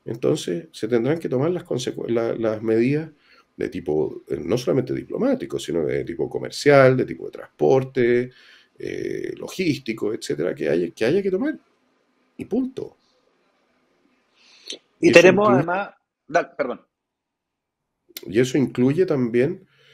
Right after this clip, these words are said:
Speaker 1: eh, el, el revisar las visas de las personas que vienen a trabajar aquí por la temporada de, de cosecha.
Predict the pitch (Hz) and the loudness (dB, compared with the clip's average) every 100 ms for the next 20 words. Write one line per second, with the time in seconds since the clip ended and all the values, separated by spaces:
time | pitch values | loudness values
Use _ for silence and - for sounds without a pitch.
0 | _ _ - 87 85 82 69 - 87 85 | _ _ -4 2 2 2 0 -2 -2 -2
1 | 82 - 85 80 80 85 82 71 - 107 | -4 -4 -4 -6 -4 -2 -2 -4 -4 -2
2 | - - - 73 80 101 - 101 - 85 | -4 -6 -8 -8 -10 -8 -4 -4 -4 -2
3 | 76 71 65 64 - - - 82 - 65 | -2 -2 -4 -8 -8 -8 -4 -6 -6 -8
4 | 69 60 60 78 82 78 73 71 57 - | -6 -6 -4 -2 0 -2 -4 -4 -4 -2
5 | 87 73 - 87 85 73 71 71 73 73 | 0 0 -4 -8 -6 -6 -6 -6 -8 -6
6 | 78 76 71 67 58 - _ _ _ _ | -4 -4 -4 -4 -8 -12 _ _ _ _
7 | _ - - 139 196 185 170 - 151 156 | _ -16 -8 -2 4 6 4 0 0 0